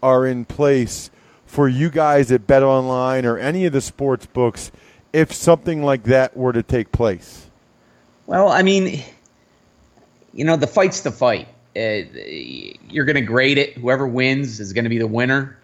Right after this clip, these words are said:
Speaker 2: get to be the winning bet, and whoever loses is gonna be the losing bet. Now, if there's some kind of shenanigans down the road or whatever, all bets stand. You know, you gotta think for every loser, there's a winner. So, um, I, I can't see that. You know, every time you see a big boxing match, you hear,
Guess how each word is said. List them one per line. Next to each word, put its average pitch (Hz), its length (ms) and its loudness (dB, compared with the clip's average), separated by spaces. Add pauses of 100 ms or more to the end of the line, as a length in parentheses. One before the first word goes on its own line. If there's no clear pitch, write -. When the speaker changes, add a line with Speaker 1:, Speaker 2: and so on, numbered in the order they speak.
(140)
Speaker 2:
get 113 120 -2
to 113 60 -8
be 104 200 -6
the 113 100 -2
winning 117 320 0
bet, 120 280 2
and 107 80 -12
whoever 113 260 -2
loses 120 360 -4
is 113 60 -8
gonna 113 160 -6
be 113 100 -2
the 110 60 -2
losing 110 400 -2
bet. 87 300 -2 (500)
Now, 117 140 0
if 120 80 -4
there's 120 160 -6
some 131 160 -2
kind 135 200 -2
of 113 60 -6
shenanigans 127 640 -4
down 127 220 0
the 123 80 -4
road 139 280 2
or 160 60 0
whatever, 170 520 2 (460)
all 135 180 -2
bets 127 280 -2
stand. 120 460 -2
You 104 80 -8
know, 110 180 -6
you 113 140 -8
gotta 120 160 0
think 120 220 -6
for 117 300 -2
every 123 180 -2
loser, 123 380 -4
there's 110 220 -4
a 107 40 -4
winner. 104 420 -4
So, 107 460 0 (420)
um, 110 280 0 (140)
I, - 140 -2 (100)
I 247 120 0
can't 180 320 -2
see 110 280 -10
that. 107 360 -4
You 147 60 -8
know, 147 140 -2
every 196 200 0
time 156 240 -2
you 123 60 -6
see 117 240 -8
a 110 40 -2
big 92 280 -8
boxing 101 460 -6
match, 98 300 -8
you 92 80 -14
hear, 104 180 -8